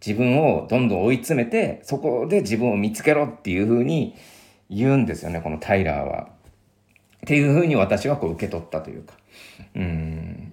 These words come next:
だからね、すごくね、あ、確かに、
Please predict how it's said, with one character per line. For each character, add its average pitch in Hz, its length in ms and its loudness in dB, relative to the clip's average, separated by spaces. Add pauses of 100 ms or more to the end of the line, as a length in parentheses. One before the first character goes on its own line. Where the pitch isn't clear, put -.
だ - 100 -8
か 87 100 -10
ら 87 60 -6
ね、 90 100 -8
す - 180 -10
ご 180 140 0
く - 100 -6
ね、 78 400 -4 (1800)
あ、 98 120 0
確 - 280 -4
か 87 100 0
に、 78 140 -4